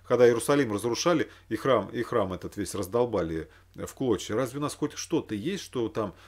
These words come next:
призывали там восстать всех христиан, встать на защиту, э, всех учеников? Разве апостолы к этому призывали? Вообще они об этом вспоминают в своих посланиях? Нет, как будто этого вообще не было.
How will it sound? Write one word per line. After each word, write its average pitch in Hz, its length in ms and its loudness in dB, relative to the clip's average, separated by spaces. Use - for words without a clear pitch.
призывали 127 560 2
там 113 240 -2
восстать 117 400 0
всех - 360 -4
христиан, 117 480 -2
встать - 300 -4
на 107 80 -8
защиту, 110 640 -4
э, 92 240 -6
всех - 260 -4
учеников? 104 580 -4
Разве 101 260 2
апостолы 110 440 -4
к - 80 -10
этому 101 220 -10
призывали? 110 260 -4
Вообще 120 320 2
они 104 100 0
об 104 160 -2
этом 104 200 -2
вспоминают 147 400 -6
в - 20 -16
своих - 140 -12
посланиях? 98 460 -6
Нет, 123 180 -10
как 123 140 -2
будто 127 200 -6
этого 120 200 -6
вообще 123 280 -4
не 104 160 -8
было. 85 240 -12